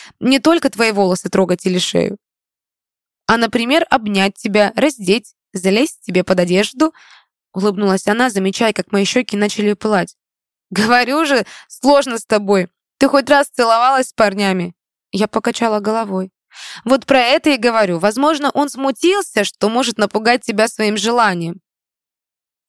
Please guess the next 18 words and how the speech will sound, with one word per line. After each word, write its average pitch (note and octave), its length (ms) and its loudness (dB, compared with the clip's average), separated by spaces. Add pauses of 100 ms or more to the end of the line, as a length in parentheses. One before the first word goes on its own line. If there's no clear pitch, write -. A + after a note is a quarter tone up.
И A3+ 100 -2
злится, B3+ 420 0
скорее B3+ 340 0
всего, G3+ 300 -2
на G3+ 100 0
себя, A#3+ 400 2
а F#3+ 80 0
не F3+ 80 -4
на F#3 120 -2
тебя. G#3 440 0 (340)
А A3+ 120 0
ты C4 260 -2
неверно A#3 480 -2
истолковала". G3 720 0 (920)
"Подруга, A#3 520 0 (280)
присмотрись C#4 540 0
к - 60 -20
нему. G#3 300 -4